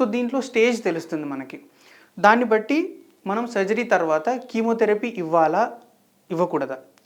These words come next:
రేడియోథెరపీ ఇవ్వాలా ఇవ్వకూడదా అని తెలుస్తుంది. అయితే ఓల్డ్, ఆ, ఎట్లా ఉండేదంటే ఓల్డ్, ఆ, టైంలో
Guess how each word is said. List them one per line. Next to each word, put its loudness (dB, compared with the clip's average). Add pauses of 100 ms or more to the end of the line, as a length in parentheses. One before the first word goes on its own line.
(120)
రేడియోథెరపీ 4
ఇవ్వాలా 2
ఇవ్వకూడదా -2 (100)
అని -6 (480)
తెలుస్తుంది. 0 (600)
అయితే 0 (180)
ఓల్డ్, 10 (600)
ఆ, 2
ఎట్లా 8
ఉండేదంటే 2
ఓల్డ్, 0
ఆ, 0
టైంలో 0